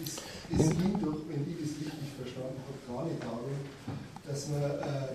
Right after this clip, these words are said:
den Unternehmer als, äh, unmoralischen Typen verurteilt, sondern die Rede ist darüber, äh, worden, wie der, äh, sein Einkommen bezieht. Und selbst wenn der so,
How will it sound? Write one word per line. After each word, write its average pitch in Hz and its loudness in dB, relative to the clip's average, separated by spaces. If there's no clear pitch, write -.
den 135 -2
Unternehmer 147 2
als, - -4
äh, 123 -4
unmoralischen 156 2
Typen 196 0
verurteilt, 123 -4
sondern 156 0
die 135 -2
Rede 175 -2
ist - -6
darüber, 175 0
äh, 139 0
worden, 156 2
wie 147 -2
der, 151 2
äh, 139 4
sein 143 2
Einkommen 143 0
bezieht. 117 -4
Und 139 0
selbst 151 0
wenn 170 4
der 165 6
so, 139 2